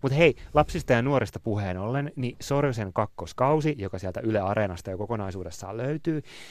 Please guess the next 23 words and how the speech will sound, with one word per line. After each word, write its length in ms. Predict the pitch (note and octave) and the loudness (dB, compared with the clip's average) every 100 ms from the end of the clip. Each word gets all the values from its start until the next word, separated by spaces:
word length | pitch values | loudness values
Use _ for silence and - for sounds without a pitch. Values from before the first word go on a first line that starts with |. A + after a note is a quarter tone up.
| - - | -16 -4
niin 200 | A#2+ A2+ - - | -2 -2 -12 -6
tota, 500 | - A#2 - A2+ G#2+ - | -2 0 4 4 4 0
siinä 280 | A#2+ A#2+ D3 | -2 -2 4
tietenkin 360 | F3+ E3 C#3 | 4 4 0
niinku 200 | A#2 G#2 G#2+ | 0 0 0
on 160 | G#2+ | 0
just 240 | G2+ F2 G#2 | -2 -2 -2
ollut, 280 | G2 G2 | 0 -2
siinä 180 | - A2 | -2 -2
on 80 | G#2 | 0
ollut 340 | G#2 G2+ G#2 B2 - - - - | -2 0 -2 -4 -18 -18 -16 -8
ihan 240 | G2+ G2 F#2 | -4 -2 0
tämmöstä 560 | F#2 G#2+ - A#2+ A2+ | 0 0 2 2 2
<laughs> 120 | - | 4
perinteistä 560 | C3+ B2 A#2+ G#2+ G#2+ A#2+ | 6 6 4 2 2 -2
murhaamista 1120 | G#2+ A2 A#2+ G#2 F2 F#2+ G2 G2 G2+ - - | -2 0 2 0 0 2 2 0 -4 -2 2
ja, 140 | G2 F#2+ - - - | 4 2 -4 -14 -10
ja 80 | G2 | -4
niinku 180 | G2 G2 | -2 0
just 300 | G2 F#2+ - | 0 -2 -2
sellaista, 480 | G2+ F#2+ F#2 G2+ F2+ - - - - - | -2 -2 -2 -2 -2 -8 -18 -20 -14 -2
öö, 340 | G2+ G2 F#2+ F#2+ F#2 E2 - | 2 4 4 2 -4 -10 -2
no, 240 | A2 F#2+ | 0 0